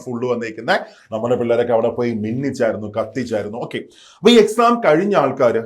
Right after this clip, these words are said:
ഇനി ചെയ്യേണ്ടത് എന്താണ്? ഇപ്പൊ ഫസ്റ്റ് മനസ്സിലാക്കുക, എത്ര കട്ട് ഓഫ് നമുക്ക് പ്രതീക്ഷിക്കാം. So, കഴിഞ്ഞ പരീക്ഷയുടെ കട്ട് ഓഫ് നോക്കുകയാണെങ്കിൽ, കഴിഞ്ഞ ചെന്നൈയുടെ കട്ട് ഓഫ് നോക്കിയാൽ അറുപത് പോയിന്റ് ഒൻപത് അഞ്ച് മാർക്കായിരുന്നു. അറുപത്തൊന്ന് മാർക്കാണ് ചെന്നൈയുടെ കട്ട് ഓഫ് ആയിട്ട് യു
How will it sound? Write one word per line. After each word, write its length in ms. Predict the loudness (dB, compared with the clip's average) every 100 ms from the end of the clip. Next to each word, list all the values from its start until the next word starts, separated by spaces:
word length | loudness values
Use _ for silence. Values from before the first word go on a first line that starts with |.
| -6
ഇനി 120 | -6 -4
ചെയ്യേണ്ടത് 380 | -4 -4 -4 -6 -10
എന്താണ്? 220 | -12 -16 _
ഇപ്പൊ 120 | 0
ഫസ്റ്റ് 240 | 2 4 2
മനസ്സിലാക്കുക, 460 | 2 0 -2 0 -2 -2
എത്ര 220 | -2 -2 0
കട്ട് 180 | -2 -2 -4
ഓഫ് 140 | -4
നമുക്ക് 220 | -10 -10 -12
പ്രതീക്ഷിക്കാം. 500 | -10 -12 -12 -10 -10 -10 -20 _
So, 60 | 4 8
കഴിഞ്ഞ 280 | 8 8 4 2
പരീക്ഷയുടെ 400 | 4 2 2 0 0
കട്ട് 180 | 0 0
ഓഫ് 120 | 0 -2
നോക്കുകയാണെങ്കിൽ, 480 | -4 -4 -6 -8 -4
കഴിഞ്ഞ 380 | -2 -2 0 -2 0 -2
ചെന്നൈയുടെ 500 | -2 -2 0 2 2
കട്ട് 160 | 0 0
ഓഫ് 140 | -2 -2
നോക്കിയാൽ 400 | -8 -4 -4 2 2 2 -4 -20 _ 4
അറുപത് 340 | 6 4 2 2 2
പോയിന്റ് 360 | -2 -2 0 0 0 0
ഒൻപത് 400 | 0 0 0 2 0 -2
അഞ്ച് 220 | -2 -4 -4
മാർക്കായിരുന്നു. 440 | -6 -8 -12 -10 -6
അറുപത്തൊന്ന് 420 | -2 -2 -4 -6 -8
മാർക്കാണ് 400 | -8 -10 -14 -14 -14
ചെന്നൈയുടെ 320 | -12 -12 -12
കട്ട് 140 | -12 -12
ഓഫ് 80 | -12
ആയിട്ട് 180 | -12 -10
യു 100 | -10